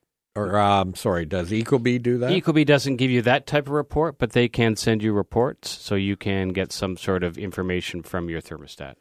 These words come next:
Speaker 1: And, uh, Ecobee is square,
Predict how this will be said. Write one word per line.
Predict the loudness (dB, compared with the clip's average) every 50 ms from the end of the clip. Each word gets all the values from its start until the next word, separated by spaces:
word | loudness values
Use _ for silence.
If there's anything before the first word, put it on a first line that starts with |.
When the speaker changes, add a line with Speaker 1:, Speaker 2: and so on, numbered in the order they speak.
| _ _ _ _ _ _ _ _ _ _ _ _ -2
Speaker 1:
And, | 0 2 2 2 0 0 0 0
uh, | 2 2 0 0 0 2
Ecobee | 0 0 2 4 4 4 6 6 4 6 6 6
is | 4 4 0 -4
square, | -8 -8 -8 -4 0 4 4 6 6 6 6 4 4 2 0 -2 -6